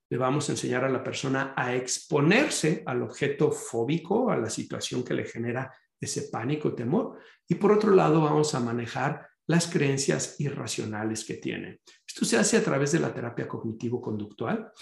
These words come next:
y puede ser tan rápido como una sesión de dos o tres horas. Eh, y normalmente en promedio son unas tres sesiones lo que se hace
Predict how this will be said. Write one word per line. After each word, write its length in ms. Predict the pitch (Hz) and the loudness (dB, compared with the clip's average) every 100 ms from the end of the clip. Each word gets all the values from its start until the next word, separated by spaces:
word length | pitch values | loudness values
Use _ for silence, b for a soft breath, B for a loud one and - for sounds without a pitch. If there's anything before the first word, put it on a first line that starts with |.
| B B | B B
y 80 | - | -2
puede 200 | - 311 | 4 4
ser 260 | 269 247 - | 6 4 4
tan 180 | 180 | 4
rápido 480 | 156 160 175 220 254 | 4 2 4 4 4
como 220 | - 143 160 | 2 4 6
una 180 | 190 | 6
sesión 360 | 170 - - 147 | 4 0 0 0
de 100 | 135 | 2
dos 240 | 127 127 - | 0 -4 -6
o 60 | |
tres 280 | - 113 - | -6 -6 -2
horas. 540 | 131 233 - - _ B B B B - | 0 0 -2 -10 _ B B B B 0
Eh, 420 | 147 143 143 143 | 4 8 8 8
y 80 | 170 | 6
normalmente 880 | 208 185 196 202 202 202 208 190 190 | 6 6 4 6 6 6 6 6 6
en 120 | 139 | 2
promedio 460 | - 131 139 147 156 | 2 2 2 2 2
son 200 | - 147 | 2 2
unas 300 | 151 143 - | 2 0 -4
tres 200 | 143 139 | -4 -2
sesiones 560 | - - 165 185 156 | -2 2 4 4 2
lo 120 | 139 - | -2 -4
que 120 | - | -6
se 160 | - | -4
hace 400 | 120 123 - 143 | -4 -2 -2 -2